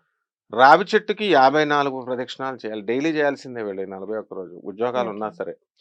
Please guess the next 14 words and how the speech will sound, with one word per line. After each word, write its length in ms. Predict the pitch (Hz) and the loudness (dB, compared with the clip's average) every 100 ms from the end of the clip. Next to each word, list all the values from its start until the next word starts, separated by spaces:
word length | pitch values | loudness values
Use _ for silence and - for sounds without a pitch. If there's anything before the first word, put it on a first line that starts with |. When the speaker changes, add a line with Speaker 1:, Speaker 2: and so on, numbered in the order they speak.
| _ _ - | _ _ -4
Speaker 1:
లేకపోతే 400 | 117 120 - 123 | -2 -4 -6 -6
అపనిందలు 380 | 104 123 123 | -4 -8 -8
వచ్చేస్తాయి 420 | 107 - 101 - 90 | -12 -12 -14 -12 -10
వీళ్ళ 160 | 85 | -12
మీద. 200 | 85 82 - _ _ _ _ _ _ | -16 -20 -20 _ _ _ _ _ _
ఆ 140 | 110 120 | 0 0
తర్వాత 460 | 127 135 156 156 110 107 117 - _ _ _ _ | 2 4 2 2 -2 -2 -8 -10 _ _ _ _
ఆకు, 520 | - 143 165 - 107 - | -4 -2 -2 -4 -10 -8
ఏరుకున్నటువంటి 920 | 120 131 135 143 135 123 117 107 104 - - | -6 -6 -8 -10 -10 -12 -14 -14 -16 -16 -8
ఆకుల్ని 540 | 104 113 - 110 98 | -6 -6 -10 -12 -14
తీసుకొని 520 | 85 - _ - 113 - _ _ _ _ | -16 -18 _ -18 -18 -20 _ _ _ _
శివలింగం 600 | - 113 113 110 104 98 | -8 -6 -8 -12 -14 -12
మీద 180 | 95 95 | -12 -12
చక్కగా 580 | 113 104 - - 90 | -12 -16 -18 -18 -10